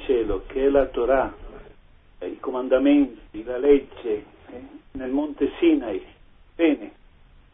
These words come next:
Gesù Cristo, eh, che è il compimento di questa Torah, ha voluto che questa Torah fosse portata a tutte le nazioni, a tutti i popoli,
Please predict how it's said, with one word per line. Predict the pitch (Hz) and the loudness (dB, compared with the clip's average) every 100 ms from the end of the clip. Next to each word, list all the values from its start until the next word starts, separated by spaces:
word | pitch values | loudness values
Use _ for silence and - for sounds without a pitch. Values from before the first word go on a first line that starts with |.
| _ _ - _ | _ _ -20 _
Gesù | 147 160 | -2 0
Cristo, | 170 196 208 - - - 208 - - - - _ - | 0 0 -2 -4 -4 2 2 0 -10 -20 -20 _ -14
eh, | 262 - - - - - _ _ _ _ _ - | -12 -12 -20 -20 -20 -20 _ _ _ _ _ 0
che | |
è | 131 | 2
il | 127 | 0
compimento | - 123 - 120 139 143 | -4 -10 -8 -6 -4 -6
di | 117 | -10
questa | 117 127 - 143 | -6 -6 -2 -2
Torah, | 143 156 143 131 | 0 2 2 2
ha | 151 | 2
voluto | 165 185 165 151 - 175 - - - - - - | 4 6 4 2 -4 -6 -6 -20 -20 -20 -20 -8
che | 131 | -6
questa | - 208 202 - 185 | 0 2 2 0 -2
Torah | 156 143 120 139 160 - | 0 0 0 0 -4 -4
fosse | 160 151 160 | -4 0 0
portata | - 139 120 - 165 180 185 180 - - | 2 0 0 2 2 2 -2 -4 -6 -18
a | - - - | -20 -16 -12
tutte | 254 - - | -12 -8 0
le | 415 175 | 2 2
nazioni, | 160 143 - 123 110 95 - - - - - - _ | 0 0 -2 -4 -4 -6 -16 -20 -20 -20 -20 -20 _
a | 127 | -10
tutti | - 208 208 202 | -8 -10 -6 -6
i | |
popoli, | 160 151 120 - 95 | 2 2 2 -2 -10